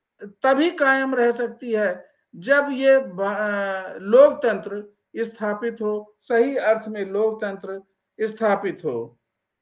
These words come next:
बाबा साहब ने भारतीय संविधान की रूपरेखा प्रस्तुत करते समय प्रजातंत्रात्मक शासन प्रणाली को भारत के लिए उपयुक्त माना था।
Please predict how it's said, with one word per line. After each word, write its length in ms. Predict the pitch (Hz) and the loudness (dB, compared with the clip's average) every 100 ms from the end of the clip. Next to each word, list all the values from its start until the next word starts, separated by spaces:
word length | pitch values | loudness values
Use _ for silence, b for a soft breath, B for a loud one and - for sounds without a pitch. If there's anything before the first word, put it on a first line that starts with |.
| _ _ _ _ _ - | _ _ _ _ _ -8
बाबा 280 | 170 202 233 | 0 2 2
साहब 300 | 233 226 240 | 2 0 0
ने 80 | 247 | -4
भारतीय 480 | 202 208 208 254 | -2 -2 -2 -8
संविधान 560 | 240 240 233 214 220 240 | -6 -2 -2 0 0 -2
की 140 | 240 | -4
रूपरेखा 680 | 233 247 220 226 220 226 240 | -4 -4 0 2 2 2 0
प्रस्तुत 640 | 226 - 220 202 247 220 | -2 -4 -4 -4 -8 -4
करते 360 | 233 208 214 277 | -2 -2 0 2
समय 380 | 233 202 220 - b b b b | 2 0 -4 -8 b b b b
प्रजातंत्रात्मक 1000 | 233 233 233 233 233 214 233 233 285 320 - | -2 2 2 2 -4 0 2 2 0 -2 0
शासन 420 | 262 247 240 233 | -2 -2 -2 -2
प्रणाली 520 | 226 220 214 233 247 | -2 0 0 0 -2
को 300 | 226 180 170 | -2 -2 -4
भारत 440 | 170 196 233 233 - | -4 0 0 0 -2
के 100 | 220 | -2
लिए 400 | 214 208 214 208 b b - | 0 2 2 -2 b b -6
उपयुक्त 600 | 254 - 285 311 269 254 | -4 0 2 2 0 0
माना 420 | 220 170 147 131 | 0 0 -2 -4
था। 480 | - 117 101 101 | -6 -10 -10 -12